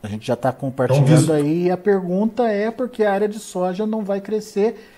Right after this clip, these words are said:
Speaker 1: e pode até diminuir, Fernando, é isso mesmo?
Speaker 2: Isso, exatamente. Vamos lá, vamos ver por quê.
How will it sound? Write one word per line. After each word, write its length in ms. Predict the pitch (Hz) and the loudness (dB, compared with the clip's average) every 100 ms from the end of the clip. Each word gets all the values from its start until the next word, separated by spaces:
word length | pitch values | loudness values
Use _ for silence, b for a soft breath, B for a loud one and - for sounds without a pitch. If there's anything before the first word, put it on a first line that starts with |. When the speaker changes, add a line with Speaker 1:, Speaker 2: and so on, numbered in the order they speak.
| B - | B -6
Speaker 1:
e 80 | |
pode 220 | - 190 180 | 0 2 2
até 240 | - 220 | 0 0
diminuir, 720 | 214 240 262 247 180 170 311 | 4 4 4 4 4 2 0
Fernando, 560 | - 233 147 131 110 110 | 0 -2 0 0 0 -2
é 60 | 131 | -2
isso 200 | 170 147 | -4 -2
mesmo? 400 | 214 302 170 123 - - - - - _ _ _ - | -2 -2 -4 -6 -14 -20 -20 -20 -20 _ _ _ 2
Speaker 2:
Isso, 520 | 165 117 - - - _ _ _ _ 131 | 4 6 2 -6 -14 _ _ _ _ 2
exatamente. 840 | 135 135 185 156 113 104 - - _ _ _ _ _ _ _ _ _ _ _ _ _ - | 2 6 6 6 4 0 -8 -16 _ _ _ _ _ _ _ _ _ _ _ _ _ 2
Vamos 260 | 165 214 208 | 8 10 12
lá, 180 | 156 | 12
vamos 300 | 131 160 190 | 10 10 10
ver 160 | 175 185 | 8 8
por 220 | 202 - | 6 0
quê. 360 | 147 117 92 | -2 -2 -2